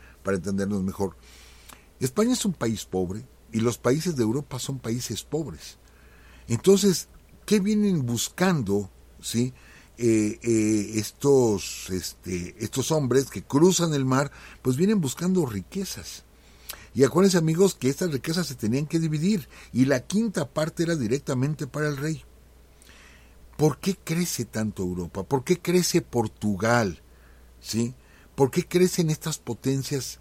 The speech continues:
europeas? Por lo que empiezan a llevarse de estas tierras.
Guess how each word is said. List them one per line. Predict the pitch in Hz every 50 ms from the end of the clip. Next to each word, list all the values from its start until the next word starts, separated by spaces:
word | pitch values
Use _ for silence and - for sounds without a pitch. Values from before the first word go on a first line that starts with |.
| - - - -
europeas? | - 98 104 101 104 - - 113 123 143 156 160 - - - - - - - - - - - - - - - -
Por | 131 127
lo | 123 120
que | - - 120
empiezan | 113 117 113 - 131 131 - 147 143
a | 123
llevarse | 107 98 101 101 123 135 135 - 101
de | 90
estas | 90 - - 87 -
tierras. | - - 85 - - - - - - -